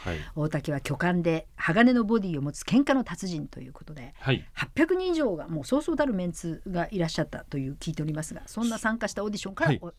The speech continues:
Speaker 1: 選ばれたと。
Speaker 2: そうなんですよ。
Speaker 1: ね。
Speaker 2: ね、八百人も受けられてたっていうのは、あの、後でプロデューサーさんに聞いたんですけど。
Speaker 1: まあ、そりゃそうですよね。そんないっぺんに八百
Speaker 2: はい。
Speaker 1: 人ね、
Speaker 2: まあ、はい。
Speaker 1: 大きいとこ呼ばれるわけではなく、
Speaker 2: はい。
Speaker 1: 順々になんでしょうけど。
Speaker 2: はい。な、何時、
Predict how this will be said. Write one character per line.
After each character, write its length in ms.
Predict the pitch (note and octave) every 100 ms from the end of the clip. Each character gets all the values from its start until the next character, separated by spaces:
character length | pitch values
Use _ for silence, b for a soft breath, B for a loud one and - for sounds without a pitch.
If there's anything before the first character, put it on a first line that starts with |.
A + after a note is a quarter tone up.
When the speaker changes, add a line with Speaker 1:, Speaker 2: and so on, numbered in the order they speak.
| -
Speaker 1:
選 160 | E3
ば 80 | C#3
れ 60 | A#2+
た 100 | -
と。 100 | - - -
Speaker 2:
そ 240 | - D3
う 20 |
な 100 | A2
ん 60 | F2
で 100 | D2+
す 200 | - -
よ。 60 | E2+ D#2 D2+ - - - A2
Speaker 1:
ね。 340 | - - -
Speaker 2:
ね、 340 | F2 F#2 G2 G#2+
八 160 | - G#2+
百 180 | D3+ F3
人 160 | G3+ D3+
も 100 | F#2+
受 140 | G2+
け 40 | A#2
ら 100 | A#2
れ 80 |
て 120 | A#2 F#2+
た 80 | E2+
っ 20 |
て 100 | -
い 20 |
う 20 |
の 80 | F#2+
は、 60 | F#2
あ 20 |
の、 220 | G2 G2
後 160 | C#3+ G3
で 80 | G#2+
プ 120 | C3
ロ 80 | C#3
デ 60 | D3+
ュ 20 |
ー 40 |
サ 120 | D3
ー 40 | C#3+
さ 120 | C#3+
ん 60 | C#3
に 140 | C3
聞 180 | - B2+
い 40 |
た 160 | A#2+ A#2
ん 60 |
で 100 | D#2+ D2
す 140 | -
け 100 | D#2+
ど。 100 | D#3+
Speaker 1:
ま 100 | F#3
あ、 20 |
そ 120 | F3+ C4
り 60 |
ゃ 20 |
そ 140 | D4 F#4+
う 40 |
で 80 | D#4
す 100 | -
よ 60 | D#3
ね。 100 | D#3
そ 120 | B3
ん 20 |
な 60 | A#3+
い 60 |
っ 20 |
ぺ 140 | - F4+
ん 20 |
に 60 | A#3+
八 80 | F3+
百 120 | A3+
Speaker 2:
は 60 | G#3
い。 40 |
Speaker 1:
人 180 | E3 D#3
ね、 120 | D3
Speaker 2:
ま 80 | C#3
あ、 120 | G#2+ G2+
は 220 | A2+ A2+
い。 40 |
Speaker 1:
大 80 | B2+
き 120 | -
い 20 |
と 80 | F#3+
こ 80 | E3
呼 80 | D#3
ば 120 | E3
れ 80 | E3+
る 80 | E3
わ 80 | E3+
け 100 | D#3+
で 60 |
は 100 | D3
な 160 | D3+ E3
く、 320 | - B3 F#3+
Speaker 2:
は 200 | - C#3
い。 140 | G#2+ F2+
Speaker 1:
順 200 | - F#3
々 120 | F3+
に 120 | F3+ D3
な 80 | C3
ん 60 |
で 80 | C#3
し 80 | -
ょ 40 |
う 40 | -
け 100 | C#3+
ど。 160 | C#3+ - - - -
Speaker 2:
は 180 | - D3
い。 100 | F#2
な、 220 | F2 B2+ D3+
何 260 | C3 F#3+
時、 140 | G3+